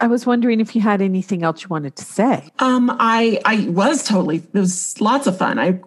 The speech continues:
Speaker 2: really, I really have enjoyed it. It, I, I've forgotten how much fun it is to talk to somebody else about books and movies and stories and how much I, I enjoy the storytelling.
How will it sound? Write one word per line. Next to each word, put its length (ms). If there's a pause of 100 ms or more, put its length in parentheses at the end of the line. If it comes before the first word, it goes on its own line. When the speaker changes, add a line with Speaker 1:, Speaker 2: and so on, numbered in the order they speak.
(120)
Speaker 2:
really, 520
I 120
really 240
have 180
enjoyed 340
it. 280
It, 240
I, 520
I've 160
forgotten 400
how 200
much 200
fun 380
it 100
is 160
to 120
talk 220
to 80
somebody 360
else 220
about 540
books 280
and 80
movies 360
and 100
stories 520
and 240 (300)
how 300
much 520
I, 500 (180)
I 140
enjoy 760
the 120
storytelling. 840